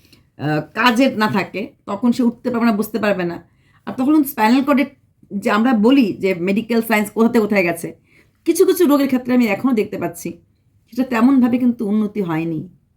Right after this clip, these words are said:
এই স্পাইনাল কর্ডের ব্যাপারটা এরকম, স্পাইনাল কর্ড একবার যখন অকেজ হয়ে যায়, এইটা ঠিক করাটা অনেক ক্ষেত্রেই,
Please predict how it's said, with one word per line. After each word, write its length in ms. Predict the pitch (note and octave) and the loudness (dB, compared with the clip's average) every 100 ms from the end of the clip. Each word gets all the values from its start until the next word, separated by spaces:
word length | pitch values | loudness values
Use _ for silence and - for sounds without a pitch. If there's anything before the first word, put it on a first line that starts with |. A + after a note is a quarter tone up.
| _ _ _ _ - | _ _ _ _ -8
এই 60 | |
স্পাইনাল 380 | - - A#3+ D4 | -6 2 4 4
কর্ডের 200 | D#4+ E4 | 0 -2
ব্যাপারটা 380 | B3+ B3 A3+ B3 | -2 -4 -8 -6
এরকম, 360 | A3 G#3 F#3 - _ | -6 -6 -10 -14 _
স্পাইনাল 480 | - - G3+ A3+ B3+ | -20 -8 -2 0 0
কর্ড 320 | B3+ C4 B3 - | 0 -2 -2 -4
একবার 460 | G3 F#3 A3 A3 | -6 -2 -2 -2
যখন 260 | G3+ F#3+ G#3+ - | -4 -4 -6 -4
অকেজ 400 | F#3+ F#3+ A3+ G3+ | -6 -2 -2 0
হয়ে 220 | F3+ F3+ | 0 0
যায়, 240 | F3+ D#3+ - _ _ _ _ _ - | 0 -4 -4 _ _ _ _ _ -6
এইটা 380 | A3 A#3 C4 B3+ - | -4 -2 -4 -6 -4
ঠিক 300 | C4+ C4 - | -4 -4 -4
করাটা 500 | G3+ F#3+ F#3+ F3+ - _ _ _ _ _ _ _ _ _ | -4 -4 -6 -10 -12 _ _ _ _ _ _ _ _ _
অনেক 400 | G3+ C#4+ E4 - | 0 2 2 -4
ক্ষেত্রেই, 500 | - B3 B3+ G3+ C#3+ | -4 -4 -2 -6 -6